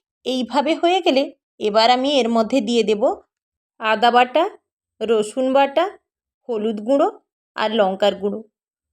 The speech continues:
আঁচ কমিয়ে বেশ কিছুক্ষণ ধরে এইভাবে নাড়াচাড়া করে নিব।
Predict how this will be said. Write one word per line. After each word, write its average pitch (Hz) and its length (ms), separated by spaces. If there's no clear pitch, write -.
আঁচ 240 280
কমিয়ে 247 400
বেশ 233 340
কিছুক্ষণ 277 600
ধরে 277 180
এইভাবে 220 480
নাড়াচাড়া 202 460
করে 202 220
নিব। 202 180